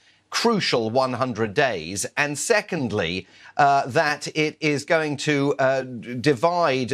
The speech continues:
the, uh, amount of time that the Senate has,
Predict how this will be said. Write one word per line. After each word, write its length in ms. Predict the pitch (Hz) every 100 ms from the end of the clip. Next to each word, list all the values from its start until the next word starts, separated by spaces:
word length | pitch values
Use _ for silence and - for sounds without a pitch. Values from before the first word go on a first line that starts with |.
| 127
the, 280 | 131 127 127 135
uh, 140 | 135
amount 380 | 143 139 160 165
of 140 | 127 -
time 420 | 214 208 135 117
that 140 | 123
the 60 | 117
Senate 340 | 175 143 127
has, 580 | - 185 147 90 110 110